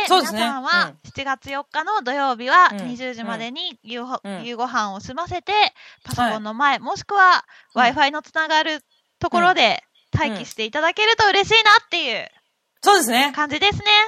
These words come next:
Speaker 1: はい。
Speaker 2: はい。
Speaker 1: ぜひお時間内にコメントなんかいただければ、
Speaker 2: うん。
Speaker 1: そんな感じで、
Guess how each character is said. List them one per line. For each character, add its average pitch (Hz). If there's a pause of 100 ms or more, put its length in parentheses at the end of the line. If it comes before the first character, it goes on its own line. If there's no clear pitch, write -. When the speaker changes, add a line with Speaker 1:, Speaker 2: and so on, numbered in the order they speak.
(220)
Speaker 1:
は 370
い。 -
Speaker 2:
は 285
い。 196 (260)
Speaker 1:
ぜ 320
ひ 320
お 233
時 247
間 339
内 277
に 190
コ 233
メ 233
ン 226
ト 247
な 247
ん 226
か 165
い 160
た 180
だ 175
け 180
れ 170
ば、 147 (220)
Speaker 2:
う 320
ん。 330 (460)
Speaker 1:
そ -
ん 196
な 185
感 180
じ 170
で、 160